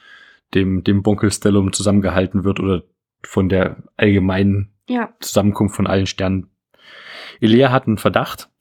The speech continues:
Speaker 1: was man machen könnte, und deswegen machen sie sich auf den Weg zur Bibliothek.
Speaker 2: Wieder zurück mit Zechi, da sie ihn jetzt ja haben, zu Tilla.
Speaker 1: Genau. Und da lernen wir, dass das, äh, verschwundene Buch sehr wichtig ist, denn es erhält die Geheimnisse des arambolischen Firmaments.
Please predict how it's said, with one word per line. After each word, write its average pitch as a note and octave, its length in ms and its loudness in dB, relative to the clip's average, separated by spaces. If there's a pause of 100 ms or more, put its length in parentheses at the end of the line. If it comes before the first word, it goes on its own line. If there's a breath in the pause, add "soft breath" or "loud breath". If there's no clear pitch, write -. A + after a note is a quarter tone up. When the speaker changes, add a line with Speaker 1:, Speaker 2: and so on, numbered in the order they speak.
(100)
Speaker 1:
was - 540 -4 (160)
man G#2+ 160 2
machen A2 240 2
könnte, C3 460 0 (320)
und G#2 120 -4
deswegen G#2 340 0
machen G#2 240 0
sie G2+ 80 -4
sich G2+ 200 -2
auf G2+ 140 -2
den G2+ 160 0
Weg G2+ 180 -2
zur G#2 100 0
Bibliothek. G2 600 0 (220)
Speaker 2:
Wieder A3+ 260 2
zurück A3+ 340 -4
mit B3 140 -4
Zechi, B3 340 -2
da A3+ 160 -4
sie A3 80 -2
ihn G#3 100 -2
jetzt G#3 180 -10
ja G#3+ 80 -4
haben, A#3+ 320 -4
zu A#3 140 -8
Tilla. A#3+ 300 -4 (440)
Speaker 1:
Genau. F#2 360 -2 (540 loud breath)
Und G#2 300 -4
da G2+ 60 4
lernen G#2 300 2
wir, A2 80 0
dass G2+ 200 -2
das, - 300 -4
äh, G#2 160 -2
verschwundene A#2 580 0
Buch C3 260 -2
sehr G#2+ 200 2
wichtig - 320 -4
ist, G2 200 -2
denn G2+ 140 0
es G2+ 100 -2
erhält G#2 380 0
die G2+ 120 -4
Geheimnisse A#2+ 680 -2
des G#2+ 120 -6
arambolischen A2 760 0
Firmaments. A2+ 640 -4